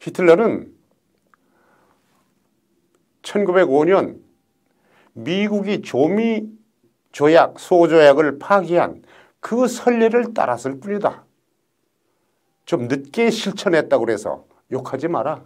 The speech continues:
미국이 욕할 자격이 있느냐? 네가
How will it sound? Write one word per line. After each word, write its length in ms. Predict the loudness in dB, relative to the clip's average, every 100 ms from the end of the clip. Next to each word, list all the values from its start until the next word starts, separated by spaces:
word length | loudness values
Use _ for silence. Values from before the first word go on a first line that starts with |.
| _ _ _ _ _
미국이 500 | -6 -2 -2 -2 0
욕할 300 | 2 0 -2
자격이 400 | -4 -4 -4 -4
있느냐? 360 | -6 -6 -8 -12 _ _ _ _ _ _ _ _ _ _ _ _ _ _ _ _ _ _ _ _ _ _ _ _
네가 500 | -12 -6 0 0 0